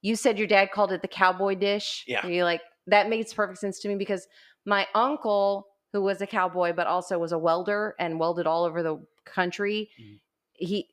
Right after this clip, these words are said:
Speaker 1: the, he's the one that taught me about almost the wa-, the, the
Speaker 2: Cowboy.
Speaker 1: one pot.
Speaker 2: Yeah,
Speaker 1: Yeah.
Speaker 2: cowboy cooking. It's like,
Speaker 1: Uh-huh.
Speaker 2: you open the fridge, it's like, "Mm-hmm." My dad would either say it was cowboy cooking or it was poking grits.
Speaker 1: Uh-huh.
Speaker 2: I was like, "What's for dinner?" "Poking grits, boy."
Speaker 1: What's that?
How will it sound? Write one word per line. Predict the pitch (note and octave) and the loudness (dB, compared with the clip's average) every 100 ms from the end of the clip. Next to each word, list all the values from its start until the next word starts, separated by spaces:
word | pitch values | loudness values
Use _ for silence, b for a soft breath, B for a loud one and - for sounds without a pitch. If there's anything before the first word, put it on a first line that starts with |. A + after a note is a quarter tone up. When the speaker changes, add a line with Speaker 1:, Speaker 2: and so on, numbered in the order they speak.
| E3 | -4
Speaker 1:
the, | F3+ | -2
he's | F#3 B3 A3+ | 0 -2 0
the | |
one | G3+ F3+ | 0 -2
that | C#3 | -2
taught | - D#3 | -2 -2
me | D3 | -2
about | C#3 C3 | -2 0
almost | A2+ D3 - | 0 -4 -6
the | D#3 | -6
wa-, | D3 - _ | -4 -4 _
the, | - D#3 C#3+ C#3 D3 | -4 0 0 -2 -4
the | D#3 | -2
Speaker 2:
Cowboy. | D#3 | 2
Speaker 1:
one | D#3 | 0
pot. | D3 D3 C3 - _ | -2 -4 -4 -4 _
Speaker 2:
Yeah, | G3 D3+ | 0 2
Speaker 1:
Yeah. | |
Speaker 2:
cowboy | A#2 B2+ C3+ | 0 0 -2
cooking. | D#3 D3 F2+ _ E3+ | -4 -6 -10 _ -4
It's | E3+ | -2
like, | F3 | -2
Speaker 1:
Uh-huh. | F3+ F#3+ | -4 -4
Speaker 2:
you | |
open | G#2+ - | -6 -6
the | A#2+ | -10
fridge, | - C3 C3 | -8 -8 -8
it's | G2 | -12
like, | F2 _ _ | -20 _ _
"Mm-hmm." | B2+ D3 F#3+ _ | -20 -18 -18 _
My | A2+ | -4
dad | G#2+ C3 A#2 | 2 2 2
would | A2+ | -4
either | G#2+ | -6
say | - A2+ | -6 -8
it | G2+ | -8
was | - | -8
cowboy | - D3 E3+ - | -4 -4 -4 -8
cooking | E3 E3+ C3 | -10 -10 -10
or | |
it | F2+ | -12
was | - | -8
poking | A#2+ A#2+ A2+ | -8 -8 -12
grits. | G#2 - - - _ - | -20 -20 -20 -20 _ -2
Speaker 1:
Uh-huh. | E3+ F3 G3+ B3 - _ | 0 2 0 -2 -10 _
Speaker 2:
I | |
was | F#2+ | -16
like, | F#2 _ | -16 _
"What's | - A#2 | -8 -6
for | - | -6
dinner?" | B2 A2 - _ - | -8 -8 -12 _ -8
"Poking | - A2+ | -8 -6
grits, | G#2 F#2 | -8 -8
boy." | - F#2 - _ _ | -10 -14 -16 _ _
Speaker 1:
What's | F#3 G#3 | -6 2
that? | G#3+ F#3+ | 4 4